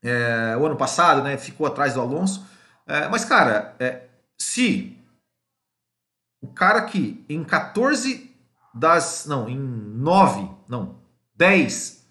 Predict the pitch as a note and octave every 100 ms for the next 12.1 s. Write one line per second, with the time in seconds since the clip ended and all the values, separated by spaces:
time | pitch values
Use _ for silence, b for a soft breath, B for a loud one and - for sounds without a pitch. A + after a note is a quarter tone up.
0 | _ _ _ _ _ - D#3 - E3+ -
1 | C4+ B3+ C4+ F3+ D3 G#2+ F#2+ - - -
2 | _ - D3+ F#3 F#3+ F#3+ - - G3+ F#3+
3 | F#3 C#3 G2 - - _ _ _ _ _
4 | _ G#3 C#4 C4+ B3+ A3+ A#3 G#3+ G#3+ E3
5 | C3+ G#2+ - F#2 _ _ _ - - G3+
6 | F#3+ F#3+ C#3+ - D#3+ F3+ - - - -
7 | C#3 - C3+ G3+ C4+ C#4 G#3+ E3+ F#3+ D3+
8 | C#3+ B2+ B2+ G#2 F#2 - b b b -
9 | C4+ - - - F#3+ G3+ C#4+ - B3 F#3+
10 | D3+ A#2+ - - _ _ C3+ F#3+ G3 G#3
11 | A#3 - A3+ G3 F#3+ - - G3 C#3+ F#2